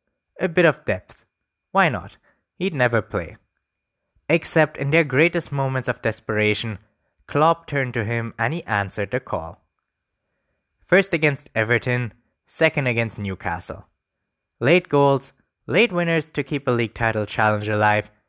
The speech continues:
every time it looked like faltering. Third against Barcelona. Salah out, Firmino out. There is no way they can go through.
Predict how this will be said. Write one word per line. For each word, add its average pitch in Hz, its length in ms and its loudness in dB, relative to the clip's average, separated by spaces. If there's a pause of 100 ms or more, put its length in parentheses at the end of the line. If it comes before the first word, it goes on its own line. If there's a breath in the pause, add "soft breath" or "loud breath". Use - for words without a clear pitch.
(220)
every 151 260 0
time 117 400 0
it 127 140 -6
looked 117 220 -4
like 127 180 0
faltering. 90 560 -4 (960)
Third 185 260 4
against 143 340 -2
Barcelona. 101 680 0 (560)
Salah 117 380 2
out, 110 400 2 (280)
Firmino 107 460 -4
out. 82 300 -16 (580)
There 151 140 0
is 190 160 -2
no 196 260 0
way 170 220 4
they 123 160 0
can 110 160 -6
go 98 160 -4
through. 90 340 -10